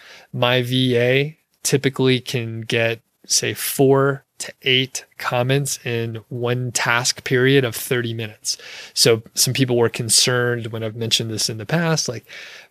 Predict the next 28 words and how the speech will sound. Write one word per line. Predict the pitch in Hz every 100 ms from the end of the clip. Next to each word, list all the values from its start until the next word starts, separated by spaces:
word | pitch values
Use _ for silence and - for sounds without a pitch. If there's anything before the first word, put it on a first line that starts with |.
| _ _ _
you | 127
know, | 123 117
is | 120 117
one | 117 127 123
task, | - 120 113 123 131 - - - -
um, | 120 113 110 110 110
like, | 110 -
one | 113 120 117
comment? | - 113 113 156 -
Like, | 120 110
that | 120 120
doesn't | 123 117
make | 107 104
sense. | - 117 117 - - - -
And | -
the | 127
answer | 123 117
is | 110
no. | 170 165 151
A | 123 117
task | - 127 120 -
is | 120
a | 117
thirty | - - 123 117
minute | 113 113 113
block | 113 110 110 -
of | 107
activity. | 101 - - - 110 110 117